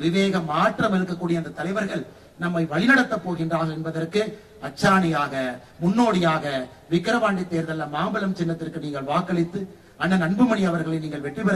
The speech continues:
செய்ய வேண்டும் என்று மறுபடியும் உங்களிடம் வேண்டி விரும்பி கேட்டு, எனக்கு வாய்ப்பு கொடுத்த பாக்காட்டி மக்கள் கட்சியினுடைய அன்பு தலைவர்கள் மேடையின் மீது இருக்கின்றார்கள், அவர்களுக்கும் நன்றி சொல்லி, என்னுடைய அன்பு தொண்டர்கள் இங்கே இருக்கின்றார்கள்,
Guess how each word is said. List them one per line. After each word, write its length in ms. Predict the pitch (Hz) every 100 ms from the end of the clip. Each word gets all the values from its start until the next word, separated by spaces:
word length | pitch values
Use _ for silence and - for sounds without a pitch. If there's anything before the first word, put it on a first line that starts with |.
| 175
செய்ய 120 | 165 151
வேண்டும் 240 | 151 156
என்று 140 | 143 - 131
மறுபடியும் 480 | 160 196 254 254 185
உங்களிடம் 340 | 160 151 143
வேண்டி 200 | 170 165
விரும்பி 240 | 156 165 143
கேட்டு, 240 | 175 185 208 - - - -
எனக்கு 200 | 160 165 160
வாய்ப்பு 280 | 185 247 214
கொடுத்த 260 | 180 165 165 147 - - -
பாக்காட்டி 440 | 175 190 226 220 196
மக்கள் 240 | 175 180
கட்சியினுடைய 380 | 170 165 170 160 139
அன்பு 200 | 196 254 202
தலைவர்கள் 380 | 180 165 156 151
மேடையின் 300 | 165 165 156
மீது 140 | 143 139
இருக்கின்றார்கள், 520 | - - 139 139 131 - - -
அவர்களுக்கும் 540 | 165 226 247 269 262 185
நன்றி 180 | 160 170 165
சொல்லி, 220 | 147 139 127 - -
என்னுடைய 280 | 165 185 175 160
அன்பு 200 | 254 269 214
தொண்டர்கள் 340 | 185 160 160
இங்கே 140 | 143 147
இருக்கின்றார்கள், 540 | 160 160 156 143 135